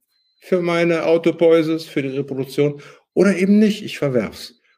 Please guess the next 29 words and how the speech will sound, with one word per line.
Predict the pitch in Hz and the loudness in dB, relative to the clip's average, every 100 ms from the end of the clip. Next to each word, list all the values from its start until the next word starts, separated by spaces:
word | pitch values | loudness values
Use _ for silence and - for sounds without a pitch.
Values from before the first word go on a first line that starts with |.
| _ | _
Und | 139 135 | -2 0
nix | 151 196 - - | 0 0 -2 -6
Drittes. | 147 143 - - - _ _ _ _ - _ | -4 -4 -6 -14 -18 _ _ _ _ -20 _
So | - 139 147 | -4 0 0
habe | 151 | 0
ich | 151 | 0
das | 156 147 | -2 0
gelesen | 160 160 156 107 | 0 2 2 2
hier | 90 92 | 0 -2
und | 90 90 | -2 -4
das | 92 | -4
fand | - 104 | -4 -6
ich | 98 - | -6 -6
sehr | 127 127 | -6 -4
eingängig. | 156 175 127 90 90 90 - _ _ _ _ _ _ _ _ _ _ _ _ - - | -2 -2 -2 -6 -10 -16 -20 _ _ _ _ _ _ _ _ _ _ _ _ -20 -6
Die | 127 | -6
Zweiwertigkeit | - 135 165 175 170 175 - 151 139 | 0 2 4 4 2 0 -2 -2 -2
garantiert, | 123 135 151 165 160 233 233 131 - - _ _ | -2 -2 0 -2 0 2 4 2 -2 -18 _ _
mit | 120 - | -6 -2
anderen | 127 123 117 110 | 0 2 2 2
Worten, | 104 107 107 151 151 - - _ | 2 0 -2 -8 -10 -20 -20 _
gegenüber | 135 151 143 160 | 0 0 0 0
jedem | 165 139 151 247 247 247 220 | 0 0 -2 0 2 2 4
möglichen | 208 214 208 190 196 | 4 2 -2 -2 -2
Fall | - 147 123 143 196 - _ _ | -2 0 0 0 -4 -18 _ _
die | 147 | -2
Autopoiesis | 156 165 160 - 135 156 160 151 | -2 0 -2 2 2 2 -2 -6
des | 156 143 | -8 -8
Systems. | 135 - 98 78 - - | -10 -6 -8 -8 -12 -20